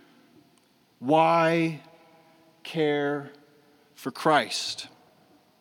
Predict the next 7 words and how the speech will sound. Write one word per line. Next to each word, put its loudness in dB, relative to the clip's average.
Why 6
follow 4
Jesus 0
into 2
Jerusalem 4
waving 4
palms, 2